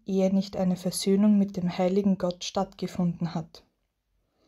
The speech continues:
Wir Menschen von heute sollten Gott nicht so albern verharmlosen. Wir sind genau in derselben Lage wie die Leute damals.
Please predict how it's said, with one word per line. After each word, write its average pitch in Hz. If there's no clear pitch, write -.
Wir 262
Menschen 233
von 226
heute 185
sollten 190
Gott 185
nicht 220
so -
albern 185
verharmlosen. 180
Wir 214
sind 214
genau 190
in 226
derselben 196
Lage 190
wie 196
die 202
Leute 180
damals. 170